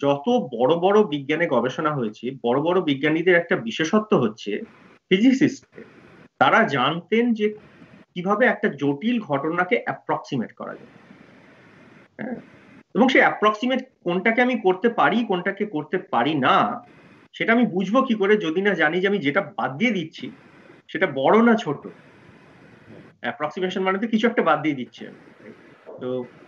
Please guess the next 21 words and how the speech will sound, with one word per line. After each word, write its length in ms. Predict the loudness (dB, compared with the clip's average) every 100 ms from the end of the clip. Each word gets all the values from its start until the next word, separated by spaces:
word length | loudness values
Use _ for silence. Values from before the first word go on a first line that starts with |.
| -20 -20 -8
তো 80 | -2
টোটাল 300 | 2 2 2
তোমার 160 | 2
প্রশ্নের 300 | 0 0 0
উত্তরটা 260 | 0 0 -2
একটু 140 | 0
বড় 260 | 2 6 8
হয়ে 180 | 8 6
গেল, 140 | 2
কিন্তু 220 | -4 -2
আমি 100 | 2
যেটা 120 | 2
বলার 260 | 2 0 0
চেষ্টা 240 | 0 -4
করছি 260 | -4 -4 -4
যে 80 | -4
শুধুমাত্র 500 | -2 2 2 2 -2
বই 200 | -4 -4
থেকে 240 | -2 -2
না 200 | 0 2
পড়ে 500 | 0 2 2 2 -2